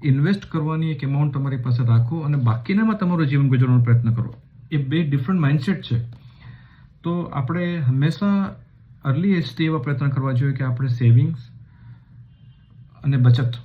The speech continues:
અર્નિંગની સાથે સાથે આનું પણ આપણે ધ્યાન આપીએ. લાંબા ગાળે તમને એનો બહુ જ ફાયદો થશે.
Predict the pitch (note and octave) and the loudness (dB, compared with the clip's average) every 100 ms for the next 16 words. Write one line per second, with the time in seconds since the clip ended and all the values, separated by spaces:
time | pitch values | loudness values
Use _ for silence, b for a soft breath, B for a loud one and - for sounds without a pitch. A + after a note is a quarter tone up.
0 | - - _ - - - - - C3 B2+ | -20 -20 _ -20 -20 -20 -20 -12 4 6
1 | D3 D3+ C#3 A#2+ C3 B2+ F3 - C3 C3 | 6 2 0 -2 -2 -4 -8 -4 -2 -2
2 | B2 B2 A#2+ A#2 A#2 A#2+ A#2 C#3 D#3+ - | 4 4 6 6 8 8 6 4 -6 -12
3 | B B B - B2 C#3 F3+ D3 D3 C#3 | B B B 6 8 10 6 2 2 0
4 | B2+ C3+ C3+ C3+ C3 A#2+ A#2 B2 C3+ D3+ | -2 -4 -2 -2 0 4 6 6 4 -2
5 | E3 - C3+ C#3+ B2 C#3+ D#3 | -4 -6 -4 -4 -4 -4 -6